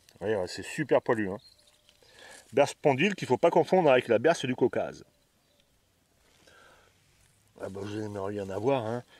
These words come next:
Bon bah tiens, je te donne celle-ci. Allez, tiens, je te donne celle-ci. Hop. Et puis, voilà. Des jeunes fleurs de violette aussi pour décorer vos salades. Ça se consomme, ça, hein. Alors, c'est pas les seules fleurs. Il y a beaucoup de fleurs qui se consomment.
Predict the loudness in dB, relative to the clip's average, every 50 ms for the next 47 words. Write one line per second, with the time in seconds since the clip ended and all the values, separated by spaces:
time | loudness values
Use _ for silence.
0 | _ _ _ _ -4 -2 0 0 0 -2 0 -2 -2 -2 -4 -4 -6 -6 -4 -4
1 | -6 -8 -8 -10 -16 -16 -18 -18 -14 -12 -12 -12 -12 -16 _ _ _ _ -20 -20
2 | _ _ -20 -20 -18 -14 -12 -12 -12 -12 -16 -20 -20 _ _ _ _ _ _ _
3 | _ _ _ -18 -18 -18 _ _ _ _ -16 -14 -12 -10 -10 -12 -12 -14 _ _
4 | _ _ -6 -2 0 2 2 2 0 -2 -8 -16 _ _ _ _ -20 -20 -20 -20
5 | -20 -20 -20 -20 -20 -20 -20 -20 -20 -20 -20 -20 -20 -20 -20 -20 -20 -20 -12 -8
6 | -6 -2 0 0 0 0 0 2 2 4 6 6 4 4 2 4 4 4 6 6
7 | 6 4 4 2 0 0 0 0 0 0 -2 -4 _ -2 0 2 2 2 2 2
8 | 4 4 4 4 4 2 2 2 2 4 4 4 4 2 0 -4 _ _ -20 -20
9 | _ -2 0 0 0 2 2 2 2 4 4 4 4 4 4 2 2 4 4 4
10 | 4 4 4 2 0 -2 -6 _ _ _ _ _ _ _ _ _ _ -6 -6 -4
11 | 0 0 2 4 6 6 4 6 4 4 2 4 4 4 6 6 6 6 4 4
12 | 2 0 0 0 0 2 2 2 4 2 0 -4 -4 -6 -8 -6 -6 -6 -6 -6
13 | -8